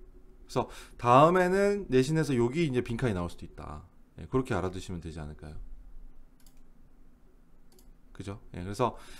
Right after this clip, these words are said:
다른 사람들한테만 이기는 것이 이기는 것이 아니고 너 스스로에게도 이-, at being you. 그러니까 약간 이거 어떻게 설명하지?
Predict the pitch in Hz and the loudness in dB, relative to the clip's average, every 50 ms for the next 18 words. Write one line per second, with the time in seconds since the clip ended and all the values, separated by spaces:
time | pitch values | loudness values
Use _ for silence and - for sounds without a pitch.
0 | - - - 123 131 165 185 226 240 240 240 226 226 220 214 208 214 208 185 185 | -16 0 4 4 4 8 8 8 8 8 8 8 6 4 4 4 4 4 4 4
1 | 170 135 120 120 156 180 185 180 175 - 131 117 104 117 131 131 127 127 135 123 | 4 4 2 0 0 0 2 2 2 0 0 -2 -2 0 0 0 0 -2 -2 -2
2 | 95 85 82 78 113 123 123 113 110 127 127 - - - 233 262 277 277 262 208 | -4 -4 -4 -2 0 0 0 4 6 6 6 6 2 -2 -2 0 2 2 4 4
3 | 185 135 110 92 92 - - 143 156 - - 151 180 214 226 202 139 107 117 - | 4 2 2 0 -2 0 0 0 -2 0 2 2 2 4 4 2 2 0 0 0
4 | 147 113 110 226 156 123 104 95 82 85 - - 170 - 196 175 139 - - - | 0 0 0 0 -2 -4 -4 -4 -8 -10 -10 -10 -10 -8 -8 -8 -8 -10 -12 -14
5 | - - | -18 -20